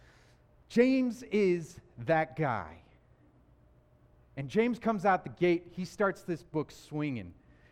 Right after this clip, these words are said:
and he's not allowing for any pity. And this is because James has something to say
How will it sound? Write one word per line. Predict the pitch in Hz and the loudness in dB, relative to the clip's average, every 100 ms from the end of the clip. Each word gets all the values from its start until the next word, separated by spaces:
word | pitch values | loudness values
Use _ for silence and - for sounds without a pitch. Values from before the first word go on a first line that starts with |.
| _ _ - | _ _ -10
and | |
he's | 127 160 | -8 -2
not | 214 226 | 2 4
allowing | 208 202 196 180 | 4 2 0 -2
for | 131 170 - | -6 -8 -6
any | 196 190 | -6 -6
pity. | - 175 165 95 - - _ - - _ _ _ - | -6 -4 -4 -6 -14 -20 _ -20 -20 _ _ _ -18
And | 110 113 | -14 -10
this | 165 | -8
is | 220 | -10
because | 190 208 190 160 127 | -8 -4 0 0 -2
James | 180 214 254 262 | -6 -4 -4 -6
has | 156 147 117 | -6 -8 -8
something | - 214 208 185 151 | -10 -8 -6 -8 -10
to | - | -12
say | - - 175 135 | -18 -6 -4 -2